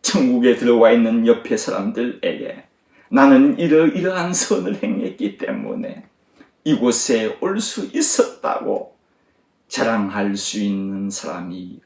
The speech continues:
어디 있겠느냐"는 말입니다. 누구는요, 하나님의 아들 우리 주 예수 그리스도의 보혈의 피로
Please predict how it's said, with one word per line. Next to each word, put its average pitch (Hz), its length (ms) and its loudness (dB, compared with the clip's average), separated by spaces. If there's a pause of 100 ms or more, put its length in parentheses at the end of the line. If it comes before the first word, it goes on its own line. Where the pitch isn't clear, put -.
어디 180 520 -4
있겠느냐"는 - 1000 -6
말입니다. - 920 -4 (2750)
누구는요, 101 1000 -4 (720)
하나님의 104 600 2
아들 98 500 -4 (720)
우리 120 320 2
주 107 480 -2
예수 104 840 0
그리스도의 98 840 -6
보혈의 175 800 -6
피로 - 340 -18